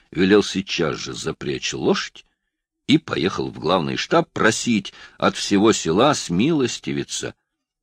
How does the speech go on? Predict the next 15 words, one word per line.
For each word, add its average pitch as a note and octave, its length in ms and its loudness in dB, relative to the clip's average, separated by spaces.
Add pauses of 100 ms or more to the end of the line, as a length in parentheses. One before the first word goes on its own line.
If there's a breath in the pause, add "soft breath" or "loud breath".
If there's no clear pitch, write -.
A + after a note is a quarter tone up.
(380)
Ну, - 100 -8
его E2+ 220 0
туда F2 220 -2
не F#2 120 2
пустили — - 540 2 (360 soft breath)
Часовые B2+ 520 4
чуть B2 200 2
было C3 220 8
его B2 180 10
там C3 200 4
не C3 100 6
застрелили. B2+ 800 6 (580)
Он A#3 160 2
вернулся G2+ 480 4
домой, A3 400 4